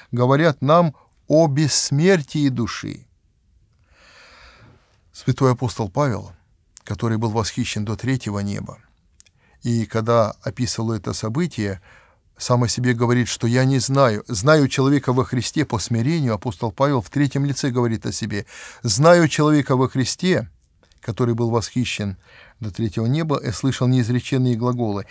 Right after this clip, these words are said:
не знаю, в теле или вне тела". То есть в таком состоянии он находился, что даже не мог точно, точно объяснить, что это было за состояние. И вот святой апостол Павел в послании к евреям дает нам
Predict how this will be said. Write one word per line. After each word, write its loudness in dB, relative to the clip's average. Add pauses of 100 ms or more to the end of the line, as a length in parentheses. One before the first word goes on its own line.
(160)
не 6
знаю, 6
в -8
теле 4
или 0
вне 2
тела". -6 (320)
То 2
есть 0
в -20
таком 4
состоянии 2
он 0
находился, -2 (180)
что -8
даже 2
не 2
мог 0 (100)
точно, 2 (500)
точно 2
объяснить, -2
что 0
это 0
было 0
за -2
состояние. -4 (460)
И -2
вот 2
святой -2
апостол -6
Павел -4
в -20
послании -2
к -16
евреям -2 (240)
дает -2
нам 0